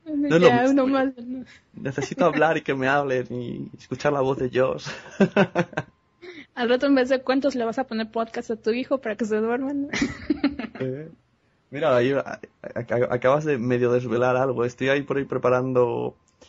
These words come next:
Speaker 1: Esto es exclusiva, ¿eh? <laughs> La Sunecracia, porque, solo porque ha venido mi grupo y lo voy a decir.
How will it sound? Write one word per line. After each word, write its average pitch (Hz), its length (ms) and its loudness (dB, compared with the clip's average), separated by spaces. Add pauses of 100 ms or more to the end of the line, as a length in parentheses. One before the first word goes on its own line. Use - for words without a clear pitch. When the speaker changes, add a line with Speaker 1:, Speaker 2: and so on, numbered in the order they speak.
(160)
Speaker 1:
Esto 131 300 0
es 120 180 -4
exclusiva, 120 800 0
¿eh? 135 260 -2 (120)
<laughs> - 60 -
La 127 120 0
Sunecracia, 147 800 -2 (280)
porque, 277 300 -4
solo 175 240 -2
porque 147 220 0
ha 135 60 4
venido 143 180 -4
mi 165 100 -6
grupo 131 260 -8
y 170 40 -8
lo 165 80 -6
voy 135 80 -4
a 139 60 -6
decir. 135 340 -8